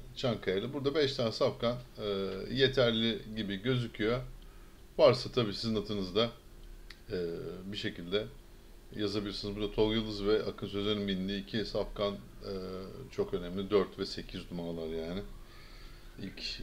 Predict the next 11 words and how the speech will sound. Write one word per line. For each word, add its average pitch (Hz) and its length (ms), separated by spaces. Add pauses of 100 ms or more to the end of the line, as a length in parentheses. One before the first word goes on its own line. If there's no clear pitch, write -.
(120)
iki 98 180
tane 92 300
atımız 95 360
zaten 90 320
onları 95 920
kapsıyor. - 520 (1300)
Dört 104 280
numara 95 220
ve 98 80
sekiz 95 300
numara. 95 340